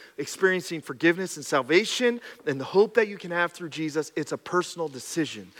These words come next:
Scripture teaches that throughout the entire Bible. It's extremely clear. So when you get to a passage like this,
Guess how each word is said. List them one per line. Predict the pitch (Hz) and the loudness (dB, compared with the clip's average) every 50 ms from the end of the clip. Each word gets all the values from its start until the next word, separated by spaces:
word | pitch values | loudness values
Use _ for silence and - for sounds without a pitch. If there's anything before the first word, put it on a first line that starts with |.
| - - - - | -18 -16 -10 -6
Scripture | - - - 220 - - 196 160 | 0 4 4 4 4 2 -2 -2
teaches | - - 196 185 - 175 151 | -2 -4 -4 -4 -4 0 4
that | 175 180 170 170 - | 6 6 6 6 2
throughout | - 160 156 147 147 - | -4 0 2 2 2 0
the | 151 | -2
entire | 147 139 - - 175 185 202 202 185 | -8 -6 -4 2 4 6 6 6 6
Bible. | 175 196 208 226 233 240 240 233 - - - - | 8 8 6 6 6 4 2 0 0 -4 -14 -8
It's | - 139 135 - | -6 -6 -4 -4
extremely | 160 - - - - - 180 190 202 202 196 190 185 175 | -4 -4 -2 -4 -2 -2 0 2 2 2 4 4 2 2
clear. | - - 185 220 226 240 247 240 | 2 0 0 2 4 4 2 2
So | - - 170 | 0 -2 -2
when | 160 165 170 | -2 -2 -4
you | 165 143 | 0 4
get | - 208 208 - | 4 4 4 4
to | 214 196 | 0 0
a | 165 | 0
passage | - - 185 185 - - 185 170 - | 4 6 4 4 4 2 -8 -6 -4
like | 160 165 160 - | -2 -2 0 4
this, | - 214 226 - | 4 4 4 2